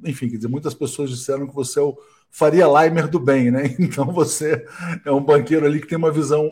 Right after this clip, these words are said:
diferente. Mas eu vou botar o livro na tela, eu acho que é importante para que as pessoas vejam. É, Seja o Líder como o Mundo Precisa, impacte as pessoas, os negócios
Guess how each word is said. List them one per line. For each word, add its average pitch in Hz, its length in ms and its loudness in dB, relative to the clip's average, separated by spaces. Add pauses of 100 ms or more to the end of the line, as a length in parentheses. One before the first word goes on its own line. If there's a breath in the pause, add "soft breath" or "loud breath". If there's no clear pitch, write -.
(120)
diferente. 139 500 0
Mas 185 140 0
eu 214 80 4
vou 254 100 -4
botar 226 260 4
o 170 60 6
livro 147 420 0
na 127 200 -2
tela, 156 320 2
eu 127 100 2
acho 135 160 0
que - 80 -16
é 143 40 -6
importante 131 600 -10 (460)
para 120 100 -6
que 127 80 -10
as 127 80 -10
pessoas 123 380 -4
vejam. 127 360 -2 (640)
É, 147 360 4
Seja 214 320 2
o - 20 0
Líder 190 320 0
como 185 220 -2
o 185 40 -2
Mundo 175 380 -2
Precisa, 139 480 -4
impacte 165 380 0
as 151 80 -4
pessoas, 170 480 -4
os 160 120 -10
negócios 143 800 -4